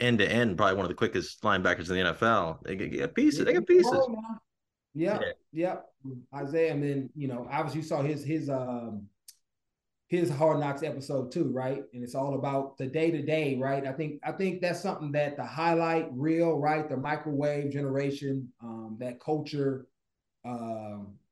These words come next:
Speaker 2: and, and we all have to kind of figure this thing out. But I think it's really been highlighted by that by this current generation and, and the highlight tape, right? We all wanna,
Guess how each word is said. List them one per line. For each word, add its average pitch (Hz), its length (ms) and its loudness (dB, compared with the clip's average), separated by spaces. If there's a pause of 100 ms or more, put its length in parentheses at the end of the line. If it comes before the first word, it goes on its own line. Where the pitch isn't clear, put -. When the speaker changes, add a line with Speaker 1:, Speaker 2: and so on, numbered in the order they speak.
Speaker 2:
and, 156 180 -6
and 190 120 0
we 240 100 2
all 226 200 8
have 170 220 6
to 143 60 -4
kind 143 220 0
of - 80 -10
figure 143 180 2
this 131 160 -4
thing 127 260 -4
out. 127 360 -6
But 127 100 -4
I 135 60 -6
think 147 160 -4
it's 120 100 -4 (100)
really 147 260 0
been 135 180 -2
highlighted 135 720 -2
by 135 240 -2
that 123 320 -6 (220)
by 127 160 -4
this 123 300 -6 (160)
current 143 280 -4
generation 127 520 -4
and, 117 120 -6
and 120 140 -10
the 113 60 -10
highlight 139 420 -2
tape, 123 220 -6
right? 127 160 -4
We 143 120 -4
all 190 300 4
wanna, 175 420 0